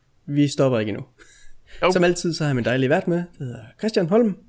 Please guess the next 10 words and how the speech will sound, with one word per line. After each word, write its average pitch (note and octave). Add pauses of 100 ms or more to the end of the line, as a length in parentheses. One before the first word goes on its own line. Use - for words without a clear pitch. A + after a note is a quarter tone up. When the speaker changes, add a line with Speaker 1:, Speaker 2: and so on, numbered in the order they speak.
(320)
Speaker 2:
Hey, A#3
det A#3+
er B3
mig, F3
folkens. F3
Godt F3+
at F#3 (260)
høre D#3+
jer, D#3 (120)
eller C#3+